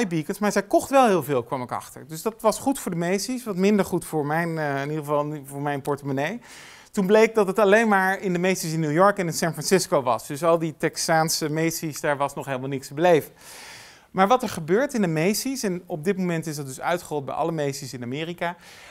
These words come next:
Ehm, op het moment dat je daar rondloopt, ehm, eh, dan krijg je op, eh, eh, bepaalde, in bepaalde departments krijg je een bericht van de Macy's app.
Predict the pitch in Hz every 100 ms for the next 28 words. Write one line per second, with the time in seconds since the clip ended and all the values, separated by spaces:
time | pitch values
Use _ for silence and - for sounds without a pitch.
0 | - - 156 151 - - 190 180 196 262
1 | 254 190 170 139 240 247 247 330 - -
2 | _ 175 165 160 156 165 156 143 143 151
3 | 202 233 - 226 233 180 - - 151 139
4 | 143 147 139 - 147 143 170 196 226 175
5 | 160 170 151 - 190 190 135 - 160 208
6 | 254 294 - - 196 190 - 185 196 180
7 | 170 180 175 _ _ 147 170 202 - -
8 | _ - 170 190 196 196 214 160 - 117
9 | -